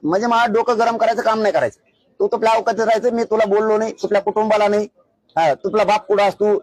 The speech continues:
तू कुठं असतो, तू कुठं असते, तुपलं कुटुंब कुठं असतं, मी काढत नाही, कारण मला तुमचा आदर आहे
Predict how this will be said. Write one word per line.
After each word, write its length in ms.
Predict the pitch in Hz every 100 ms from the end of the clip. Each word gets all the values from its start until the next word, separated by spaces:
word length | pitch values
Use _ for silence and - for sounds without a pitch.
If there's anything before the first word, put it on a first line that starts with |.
| - _
तू 120 | 190 202
कुठं 200 | 214 202
असतो, 320 | 185 202 202
तू 180 | 202 202
कुठं 200 | 202 196
असते, 260 | 185 196
तुपलं 280 | 202 196 202
कुटुंब 320 | 190 196 202
कुठं 160 | 185 190
असतं, 180 | 185 190
मी 80 | 190
काढत 300 | 196 185 175
नाही, 120 | 180
कारण 220 | 190 190
मला 200 | 190 185
तुमचा 300 | 185 175 170
आदर 140 | 156
आहे 100 | 127